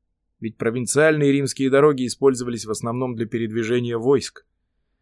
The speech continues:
Что касается торговли между побережьем и внутренними районами страны, то она практически прекратилась после того, как германцы поселились около Толозы.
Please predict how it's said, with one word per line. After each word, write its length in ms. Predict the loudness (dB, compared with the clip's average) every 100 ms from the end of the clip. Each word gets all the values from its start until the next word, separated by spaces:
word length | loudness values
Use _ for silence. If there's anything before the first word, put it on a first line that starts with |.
| _ _
Что 200 | _ 0
касается 420 | 2 4 4 2 2
торговли 560 | 2 4 2 2 2
между 300 | 2 -2 -2
побережьем 600 | -4 0 2 2 2 -2
и 40 | -4
внутренними 540 | -2 -2 -2 -6 -4
районами 420 | 0 0 0 -2
страны, 400 | -6 -2 0 0
то 120 | 0
она 140 | -2 -2
практически 540 | -4 -4 -6 -8 -6
прекратилась 840 | -4 -4 0 0 -2 -2 -2 -2 -6
после 320 | -10 -8 -6
того, 200 | -4 -4
как 200 | -4 -4
германцы 560 | -2 0 0 -4 -6 -10
поселились 680 | -10 -10 -8 -8 -8 -10
около 280 | -10 -10 -10
Толозы. 560 | -4 -4 -2 -4 -6